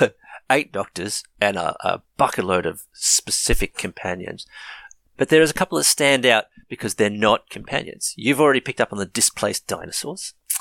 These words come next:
That is a reference to a Third Doctor adventure where dinosaurs end up in modern day nineteen seventies London. And so, uh,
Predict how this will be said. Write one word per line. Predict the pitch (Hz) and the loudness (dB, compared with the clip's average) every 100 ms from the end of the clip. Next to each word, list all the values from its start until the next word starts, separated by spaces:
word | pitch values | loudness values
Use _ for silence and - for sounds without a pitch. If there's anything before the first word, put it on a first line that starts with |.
| - - - _ | -8 -20 -20 _
That | 135 139 | 2 2
is | 135 120 | 0 -2
a | |
reference | 117 110 - 107 - | 0 -2 -2 -4 -2
to | - 110 | 0 0
a | 95 | 0
Third | 92 98 95 - | -2 -4 -4 -2
Doctor | 90 - 87 | -4 -4 -12
adventure | 85 87 92 - 87 | -8 -8 -4 -4 -4
where | 85 | -6
dinosaurs | 85 87 90 95 92 90 92 | -4 -4 -2 -2 0 0 -2
end | 95 | 0
up | 90 - | -2 -2
in | 90 | -6
modern | 104 101 95 | -4 -4 -6
day | 92 90 92 _ _ | -2 -2 -2 _ _
nineteen | 113 117 117 107 | 0 2 2 0
seventies | - 113 117 107 95 101 - - - - - | 2 2 0 -4 -6 -4 2 2 2 -10 -8
London. | 92 87 95 139 - - - - - - _ - | -6 -4 -4 -6 -10 -14 -14 -14 -20 -20 _ -8
And | 95 90 - | -6 -2 0
so, | 98 98 92 92 | 2 4 2 0
uh, | 104 98 95 95 | 4 6 6 4